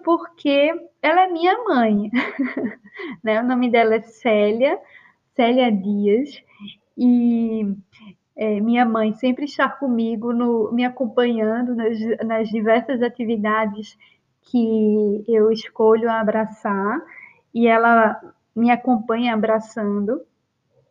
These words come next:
também, então ela é muito especial,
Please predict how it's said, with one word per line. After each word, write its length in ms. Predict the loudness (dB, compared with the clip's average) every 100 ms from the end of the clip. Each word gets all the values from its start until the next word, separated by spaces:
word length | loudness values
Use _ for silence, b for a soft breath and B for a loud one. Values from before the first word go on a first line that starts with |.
| _ _ _
também, 680 | 2 4 4 2 2 0 -2 b b b b _ _
então 540 | 2 2 2 0 0 -2
ela 160 | -2
é 40 | -2
muito 300 | -2 -4 -8
especial, 960 | -6 -6 -4 -10 -8 -6 -6 -6 -10